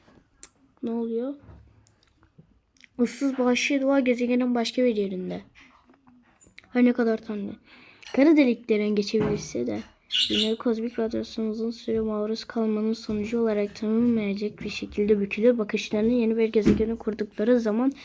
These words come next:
her şeyi yok ederler. Bu ne, ayakları mı? He, elleri. Bence şöyle yapmış. Gösteremiyorum. Kameram yok. Oğlum ne yaptı bu? Dağı, oğlum adam tek bir hareketle dağı söktü götürüyor.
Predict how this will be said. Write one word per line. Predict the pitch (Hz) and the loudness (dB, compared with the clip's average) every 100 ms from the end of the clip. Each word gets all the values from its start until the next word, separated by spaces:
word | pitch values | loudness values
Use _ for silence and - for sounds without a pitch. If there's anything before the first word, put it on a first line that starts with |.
| - | -12
her | - 233 | -2 0
şeyi | - 220 | 0 -2
yok | 208 202 | -2 -2
ederler. | 190 185 185 196 - _ _ _ _ _ - - - | -4 -4 -6 -10 -14 _ _ _ _ _ -20 -16 -6
Bu | 233 | -4
ne, | |
ayakları | 202 202 233 254 | -4 -6 -4 -4
mı? | |
He, | 208 208 | -4 -4
elleri. | 202 180 190 190 208 196 - _ _ _ _ - - - | -2 -2 -2 -2 -2 -2 -10 _ _ _ _ -16 -12 -6
Bence | 226 214 240 | -6 -6 -8
şöyle | - 254 226 | -4 -2 -2
yapmış. | 190 - - - - - _ _ - - | -6 -16 -20 -20 -20 -20 _ _ -20 -8
Gösteremiyorum. | 208 202 214 208 190 180 185 196 - - _ _ | -6 -6 -6 -6 -4 -6 -8 -10 -14 -20 _ _
Kameram | 208 190 190 190 | -6 -4 -4 -6
yok. | 185 185 - _ _ - _ _ _ _ _ _ _ _ _ _ | -8 -10 -16 _ _ -20 _ _ _ _ _ _ _ _ _ _
Oğlum | 202 202 214 202 | -8 -6 -6 -4
ne | 196 | -4
yaptı | 214 - 254 | -6 -6 -4
bu? | 202 175 - _ 196 190 | -4 -6 -8 _ -8 -4
Dağı, | 180 185 214 - _ _ - | -2 -2 -2 -8 _ _ -6
oğlum | 220 240 233 | -2 -2 -2
adam | 190 202 190 | -4 -6 -4
tek | 247 240 220 | -2 -2 -2
bir | |
hareketle | 196 202 247 208 196 | -4 -6 -6 -6 -4
dağı | 190 196 226 | -2 -2 -2
söktü | 240 226 208 - 220 | -4 -4 -4 -4 -4
götürüyor. | 202 - 208 202 - | -4 -4 -6 -6 -8